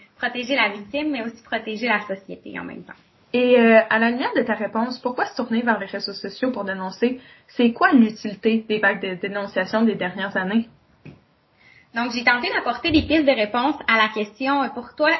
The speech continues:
Speaker 1: pourquoi se tourner vers les réseaux sociaux pour dénoncer dans le cadre de mon travail. Plus précisément, euh, comme professeur Fortin l'a dit un peu plus tôt, j'ai choisi d'analyser les cent premières publications de la page Instagram Victims Voices Sherbrooke,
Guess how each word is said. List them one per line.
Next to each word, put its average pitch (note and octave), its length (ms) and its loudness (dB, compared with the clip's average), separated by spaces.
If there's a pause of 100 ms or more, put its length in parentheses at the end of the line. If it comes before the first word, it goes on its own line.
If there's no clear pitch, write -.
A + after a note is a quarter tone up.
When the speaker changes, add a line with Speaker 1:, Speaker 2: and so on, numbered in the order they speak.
(140)
Speaker 1:
pourquoi E4 360 -2
se A3 200 -4
tourner A#3 240 -2
vers B3+ 160 4
les A3+ 120 -4
réseaux G#3 260 -6
sociaux G3+ 340 -12
pour G#3 120 -14
dénoncer F#3+ 440 -6
dans B3 120 -2
le G3 80 -4
cadre A#3 180 -2
de G#3+ 80 -6
mon G3+ 100 -6
travail. F#3+ 380 -6 (640)
Plus C#4+ 120 0
précisément, B3 680 2 (100)
euh, B3 60 -4 (180)
comme A3+ 160 -6
professeur A#3 480 -4
Fortin G#3+ 320 -8
l'a A3 140 -2
dit G3+ 160 -6
un - 80 -6
peu G3+ 120 -4
plus G#3 160 -2
tôt, E4 240 -6
j'ai B3 120 -2
choisi A#3 420 0
d'analyser A3 560 0
les B3+ 140 0
cent C#4 220 2
premières A#3+ 420 0
publications G#3 560 -2
de C#4+ 60 -2
la A3+ 100 2
page A#3+ 180 2
Instagram A3 580 -2
Victims B3+ 440 -2
Voices A3 500 -2
Sherbrooke, G3 440 0